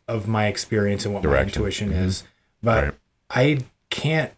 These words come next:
Speaker 1: quite bring myself to be so presumptuous, like you said,
Speaker 2: Right.
Speaker 1: about, um,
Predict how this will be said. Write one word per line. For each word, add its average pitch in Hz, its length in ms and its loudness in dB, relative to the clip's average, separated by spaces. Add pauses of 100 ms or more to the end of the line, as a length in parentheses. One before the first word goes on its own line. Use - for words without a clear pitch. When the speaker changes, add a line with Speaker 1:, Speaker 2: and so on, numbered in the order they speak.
Speaker 1:
quite 147 480 2
bring 135 300 4
myself 120 460 2
to 113 80 -2
be 113 180 2
so 110 320 0
presumptuous, 107 840 0
like 101 180 -4
you 104 60 -4
said, 104 280 0
Speaker 2:
Right. - 20 4
Speaker 1:
about, 104 420 2 (640)
um, 107 400 4